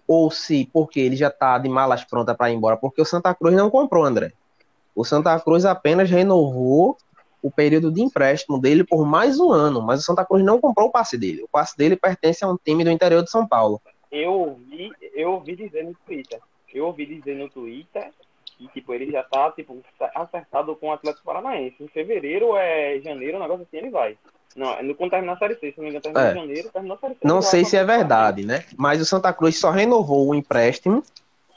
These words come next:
Speaker 1: por mais um ano e conseguiu mais dez por cento de direito de vitrine, ou seja,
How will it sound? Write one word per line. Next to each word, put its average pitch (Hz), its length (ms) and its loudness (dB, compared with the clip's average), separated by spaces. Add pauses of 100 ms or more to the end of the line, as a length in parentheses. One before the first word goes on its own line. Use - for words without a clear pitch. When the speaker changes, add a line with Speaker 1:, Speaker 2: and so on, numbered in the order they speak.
(200)
Speaker 1:
por 147 180 2
mais 180 300 2
um 160 80 2
ano 123 360 2 (1040)
e 180 460 4 (320)
conseguiu 165 560 2
mais 165 240 0
dez 165 340 2
por 220 200 -2
cento 147 480 0
de 165 100 4
direito 175 460 2
de 175 100 4
vitrine, 165 540 0
ou 220 40 0
seja, 98 440 -4